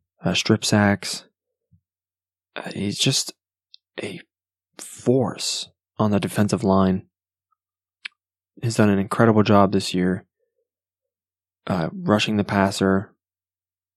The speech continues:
uh, sacking the quarterback, strip sacks, fumble, fumbles forced. He's just an incredible player, and I don't think there's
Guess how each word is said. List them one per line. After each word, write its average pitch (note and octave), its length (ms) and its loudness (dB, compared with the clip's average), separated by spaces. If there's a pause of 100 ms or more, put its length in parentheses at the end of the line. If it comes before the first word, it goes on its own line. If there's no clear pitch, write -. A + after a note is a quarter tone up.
(1500)
uh, - 60 -10
sacking G#2+ 460 -4
the G#2 80 -4
quarterback, G2 600 2
strip - 360 -4
sacks, G2 580 -2 (580)
fumble, G#2 600 2 (120)
fumbles A2 380 -2
forced. G2 460 -2
He's A2+ 180 -2
just - 260 -2
an G2+ 140 -10
incredible G2+ 600 0
player, F#2 440 0 (640)
and F#2+ 100 -4
I G2+ 60 0
don't G#2+ 160 0
think G#2+ 140 -8
there's - 160 -2